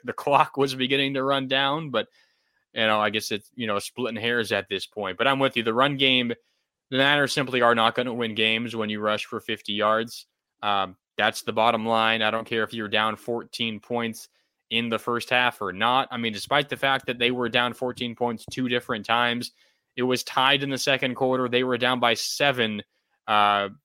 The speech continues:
for, for a lot of the time between,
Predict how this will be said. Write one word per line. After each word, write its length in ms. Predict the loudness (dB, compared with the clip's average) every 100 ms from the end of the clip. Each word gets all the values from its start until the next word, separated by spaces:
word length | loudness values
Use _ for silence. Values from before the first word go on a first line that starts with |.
| _ _ _ _ _
for, 380 | -4 -2 -2 -6
for 180 | -4 0
a 60 | 2
lot 300 | 2 2 2
of 280 | -4 -4 -8
the 80 |
time 320 | 0 2 2 -2
between, 920 | -12 -12 -6 0 2 2 0 -4